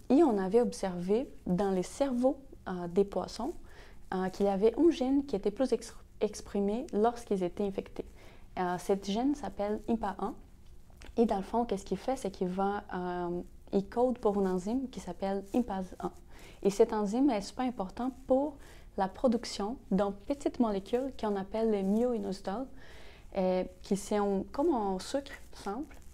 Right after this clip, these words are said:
euh, qui v-, est le précurseur des différents, euh, messagers secondaires. Donc, il, ça, ça va souvent être dans les, euh, cascades de signalisation qui vont causer, euh, différentes réponses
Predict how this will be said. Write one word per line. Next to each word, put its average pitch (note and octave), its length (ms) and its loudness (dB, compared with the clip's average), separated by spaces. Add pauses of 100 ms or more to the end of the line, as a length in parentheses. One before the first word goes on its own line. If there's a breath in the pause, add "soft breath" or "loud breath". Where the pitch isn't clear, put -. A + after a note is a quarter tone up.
euh, F3 500 -2 (140)
qui C#4+ 240 4
v-, A#3 200 -2 (220)
est G3 140 4
le F#3+ 100 4
précurseur G#3 760 -4
des F#3+ 120 2
différents, G#3+ 800 -4 (260)
euh, F3 300 -2 (100)
messagers G3+ 760 -2 (200)
secondaires. - 560 -6 (500 loud breath)
Donc, G3+ 380 2
il, F#3 260 2
ça, F3+ 500 -2 (420 loud breath)
ça F3+ 180 2
va F#3 100 4
souvent A3+ 380 2
être A3+ 320 0
dans F#3 220 2
les, F3+ 440 2 (140)
euh, E3+ 480 -2 (340)
cascades G3+ 540 -2
de F#3+ 100 2
signalisation G3 880 -4
qui - 140 -6
vont F#3+ 400 0
causer, F#3+ 640 0 (500 loud breath)
euh, F3 220 2
différentes G3 520 -2
réponses F#3+ 540 -4